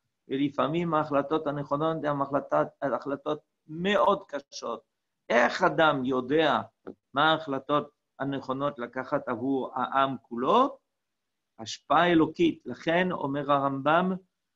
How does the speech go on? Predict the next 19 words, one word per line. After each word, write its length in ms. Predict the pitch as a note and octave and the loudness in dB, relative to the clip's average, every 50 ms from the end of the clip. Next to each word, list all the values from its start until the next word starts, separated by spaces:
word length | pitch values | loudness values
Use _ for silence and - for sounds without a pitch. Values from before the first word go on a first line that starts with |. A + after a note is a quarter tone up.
| _ _ _ | _ _ _
מושכים 880 | B2 B2 B2 B2+ B2 A#2+ - - - - - D3+ E3 F#3 G3 G#3 G3+ G3 | -8 -2 0 0 0 -2 -4 -8 -8 -6 -4 -2 0 2 2 2 2 0
אותו 720 | G3 - - - C#3 C#3 C3+ - - E3 F3 F#3 E3+ D3 | -2 -2 -2 -2 -2 -2 -2 -2 0 2 4 4 4 2
בשמן 520 | C#3 C3 B2 - - D#3 D#3+ E3 E3+ E3+ E3 | 0 -2 -2 -2 -2 -2 -2 -2 -2 -2 -2
המשחה, 680 | D#3+ D#3 D3 C3+ - - - - - D#3 D#3 D3 B2 G#2 - _ _ _ _ _ _ _ | -4 -4 -6 -6 -6 -8 -8 -2 0 0 2 2 0 -2 -4 _ _ _ _ _ _ _
השפעה 540 | - B2+ - - - - - C#3+ D#3+ E3+ E3+ | -8 -6 -6 -6 -8 0 2 4 4 4 4
שבאה 640 | E3 - - D#3 C3 B2 C3 C#3 C#3+ C#3+ D3+ D3+ C#3+ | 2 0 -2 -4 -2 0 0 2 2 4 4 4 4
עליו 220 | D3 D#3 E3 E3 C#3 C3+ | 4 2 2 2 0 -2
מלמעלה. 800 | C#3+ D3 D3 C#3+ C#3 C#3 C#3 C#3 C#3+ D#3 E3+ F3+ F3 D3+ A#2 G#2 - - _ _ _ _ _ _ _ _ _ _ _ _ - - - - _ _ _ _ _ _ _ _ _ _ _ _ _ _ _ _ _ _ _ _ _ _ | -4 -2 0 0 2 0 2 2 2 4 4 4 4 4 2 2 -2 -6 _ _ _ _ _ _ _ _ _ _ _ _ -8 -8 -8 -12 _ _ _ _ _ _ _ _ _ _ _ _ _ _ _ _ _ _ _ _ _ _
זה 680 | A2 G2+ - - E3 F#3 G3 F#3 E3+ F3 E3 D#3+ D#3 D#3 D#3 - _ _ _ _ | -8 -6 -2 2 2 4 6 6 6 6 4 4 2 0 -4 -10 _ _ _ _
הסוד 520 | C3+ C3+ - - - - F#3 F#3 F#3 F#3 | -2 -2 0 0 2 4 4 4 4 2
של 240 | - - - D#3+ C#3+ | -2 0 0 0 0
שמן 400 | D3 - - D#3 D3+ D#3 D#3 D3+ | 0 -2 -4 -4 -2 -2 -2 -2
המשחה. 560 | D3+ D3 C#3+ B2 - - - - - C#3+ C3 G#2+ - - _ _ _ _ _ _ _ _ _ _ _ | -2 -2 -2 -4 -6 -8 -8 -2 0 0 0 0 -2 -8 _ _ _ _ _ _ _ _ _ _ _
שמן 400 | - - D#3+ D#3+ D#3+ E3 E3 D3+ | -6 -2 -2 0 2 0 0 0
שהיו 400 | B2+ - - C3+ C3 C#3+ D#3 C#3+ | -2 -4 -6 -4 0 0 0 0
שופכים 720 | C3 - - C3 A2+ - - - D3 D3+ D3+ C#3 B2 G#2 - _ _ _ _ _ _ _ _ - | 0 -2 -4 -6 -6 -8 -6 0 2 2 2 2 0 -4 -10 _ _ _ _ _ _ _ _ -2
על 140 | B2 A#2+ A#2 - | -2 -2 -2 0
כל 220 | - D#3 D#3 D#3 | 2 2 2 2
הכלים 640 | D3+ D3+ - D3 C3+ B2+ C#3+ D3 D3 C3+ B2 A2+ | 0 0 -2 -2 0 2 2 2 2 0 -4 -6